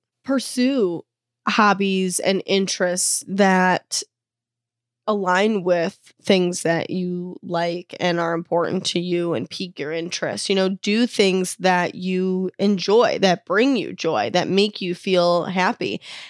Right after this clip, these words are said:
And when you do that, it's like, you know that you are capable of creating your own worthiness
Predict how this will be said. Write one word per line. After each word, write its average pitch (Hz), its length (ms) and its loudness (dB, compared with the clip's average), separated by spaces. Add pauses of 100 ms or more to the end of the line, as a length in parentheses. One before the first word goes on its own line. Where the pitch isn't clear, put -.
(160)
And 196 380 2 (220)
when 202 280 2
you 196 140 0
do 202 640 0
that, 180 340 2
it's 185 200 -2
like, 185 200 2
you 196 160 2
know 190 360 4
that 175 240 0
you 185 200 -2
are 175 140 4
capable 180 840 0
of 180 260 2
creating 180 880 0 (380)
your 190 200 4 (120)
own 175 640 2 (180)
worthiness 175 720 -2